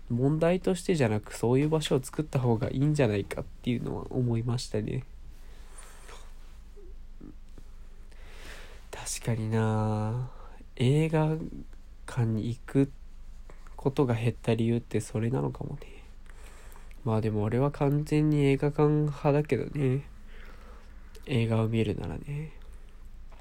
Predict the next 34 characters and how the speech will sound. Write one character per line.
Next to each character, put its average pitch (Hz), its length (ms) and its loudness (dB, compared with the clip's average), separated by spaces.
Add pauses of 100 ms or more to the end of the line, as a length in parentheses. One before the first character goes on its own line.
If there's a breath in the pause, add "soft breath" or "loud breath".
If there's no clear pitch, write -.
(720 loud breath)
だ 117 100 0
っ 117 40 0
て - 160 -4
あ 110 80 2
ん 151 160 0
だ 170 100 2
け 175 140 -2
環 165 280 2
境 156 140 4
が 156 100 8
整 151 380 6
っ 143 60 2
て - 180 -6
さ、 117 560 0
で 120 160 4
か 120 160 4
い 113 100 6
画 110 140 4
面 110 180 2
で 110 120 0
さ、 117 480 -2 (360 loud breath)
で、 - 60 -12
最 139 260 0
近 151 300 2
音 151 240 4
質 - 240 -2
も 170 140 4
良 165 100 4
く 143 140 2
な 110 60 4
っ 107 40 -2
て - 180 -6
る 139 120 -2
し、 120 600 -2